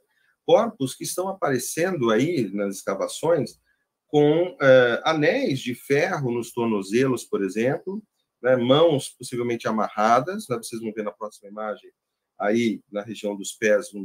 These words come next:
um, um anel, né, que foi forjado de maneira fixa, eh, no corpo, não sabemos se em vida ou após a morte, não é possível saber isso, no entanto, não há nenhuma marca nos ossos, não é? Então,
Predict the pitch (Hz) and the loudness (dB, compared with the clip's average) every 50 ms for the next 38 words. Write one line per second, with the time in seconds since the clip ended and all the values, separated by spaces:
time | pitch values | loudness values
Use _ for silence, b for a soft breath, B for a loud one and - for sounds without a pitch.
0 | 90 - 101 101 98 92 90 - 98 95 95 95 95 92 95 95 98 110 127 127 | -12 -12 -12 -10 -10 -12 -12 -14 -14 -14 -14 -16 -18 -18 -14 -8 -6 -4 -4 -4
1 | - - - _ _ - - 135 - _ _ - 98 95 - 127 113 104 98 98 | -4 -6 -12 _ _ -18 -18 -18 -20 _ _ -10 -10 -8 -4 -4 -4 -4 -4 -4
2 | 113 113 107 101 95 90 87 - _ _ _ _ _ _ _ _ _ _ _ 101 | -4 -2 -2 -2 -4 -6 -12 -14 _ _ _ _ _ _ _ _ _ _ _ -12
3 | 98 98 107 110 110 107 107 104 101 101 - - - 165 175 - - - - 110 | -8 -4 -2 0 0 2 0 0 -2 -2 -4 -10 -14 -14 -12 -10 -10 -6 -4 -2
4 | 101 87 - - _ _ _ _ _ - 101 98 95 95 98 107 107 - _ - | -2 -2 -4 -8 _ _ _ _ _ -6 -4 -4 -4 -4 -4 -6 -6 -8 _ 0
5 | 180 139 131 - - - - 147 120 113 107 - - 104 101 104 104 104 98 - | 2 2 2 2 0 -4 -6 -4 -4 -4 -4 -2 -2 -2 -2 -2 -2 -2 -4 -6
6 | - 110 101 98 92 98 104 107 101 - 95 92 87 - - 107 104 101 101 - | -6 -4 -4 -4 -4 -4 -6 -6 -4 -2 -2 -4 -4 -4 -2 0 0 0 0 -2
7 | 98 95 92 101 98 95 95 98 110 135 - 131 - - - _ _ _ _ _ | -4 -6 -4 -4 -6 -4 -2 -2 -2 -2 -2 -4 -8 -14 -18 _ _ _ _ _
8 | _ 107 110 107 - 107 - - 110 98 95 98 - _ - - - 107 98 - | _ -4 -4 -4 -4 -6 -8 -8 -6 -6 -6 -10 -12 _ -12 -8 -8 -6 -6 -4
9 | 104 98 113 135 - - 127 117 113 110 - 117 110 - 123 123 117 113 113 110 | -4 -2 -2 -2 -2 -2 -2 -2 -2 0 -2 -2 -2 0 0 0 2 2 2 2
10 | 113 117 120 123 113 107 107 104 101 95 95 - - - - _ _ _ _ _ | 2 2 2 2 4 4 4 2 2 0 -2 -8 -16 -20 -20 _ _ _ _ _
11 | _ 107 107 98 98 104 110 117 117 - - - 139 131 - - 107 110 123 - | _ -6 -6 -2 2 2 2 2 2 -2 -6 -10 -10 -10 -10 -8 -6 -6 -6 -6
12 | 147 - _ _ 208 214 _ - - - - | -8 -12 _ _ -20 -12 _ -10 -10 -10 -12